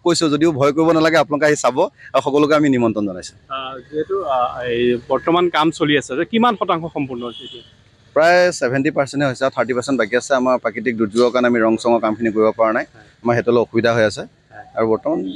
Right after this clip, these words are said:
Speaker 1: হ'বগৈ লাগে বুলি এটা আশাবাদী।
Speaker 2: আ, আমি দেখিছোঁ এই পূজাখনিলে আচলতে বিভিন্ন স্থানৰ পৰা ৰাইজৰ সমাগম ঘটে, এইবাৰো চাগে ঘটিব?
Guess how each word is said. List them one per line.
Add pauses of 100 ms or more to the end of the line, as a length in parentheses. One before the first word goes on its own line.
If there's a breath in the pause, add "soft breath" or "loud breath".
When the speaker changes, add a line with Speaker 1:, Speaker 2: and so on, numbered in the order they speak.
Speaker 1:
হ'বগৈ
লাগে
বুলি
এটা
আশাবাদী।
Speaker 2:
আ,
আমি
দেখিছোঁ
এই
পূজাখনিলে
আচলতে
বিভিন্ন
স্থানৰ
পৰা
ৰাইজৰ
সমাগম
ঘটে,
এইবাৰো
চাগে
ঘটিব?